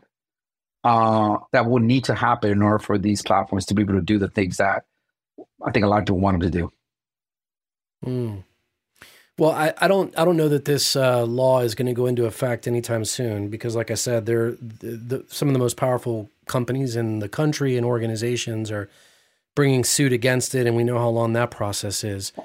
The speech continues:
Speaker 1: Or
Speaker 2: But it is very interesting
Speaker 1: or, or even,
Speaker 2: that a
Speaker 1: yeah,
Speaker 2: lot
Speaker 1: or
Speaker 2: of
Speaker 1: even
Speaker 2: these
Speaker 1: better facial recognition, Charlie. Like, if I'm able to really
Speaker 2: Mm.
Speaker 1: analyze your face, I'm able to tell what your approximate age is. And if I can tell that you may look like you're underage,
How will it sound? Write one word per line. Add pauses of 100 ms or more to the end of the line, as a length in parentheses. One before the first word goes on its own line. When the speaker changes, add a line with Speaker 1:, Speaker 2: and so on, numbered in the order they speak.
(100)
Speaker 1:
Or
Speaker 2:
But
it
is
very
interesting
Speaker 1:
or,
or
even,
Speaker 2:
that
a
Speaker 1:
yeah,
Speaker 2:
lot
Speaker 1:
or
Speaker 2:
of
Speaker 1:
even
Speaker 2:
these
Speaker 1:
better
facial
recognition,
Charlie. (120)
Like, (460)
if
I'm
able
to
really
Speaker 2:
Mm.
Speaker 1:
analyze
your
face,
I'm
able
to
tell
what
your
approximate
age
is.
And
if
I
can
tell
that
you
may
look
like
you're
underage,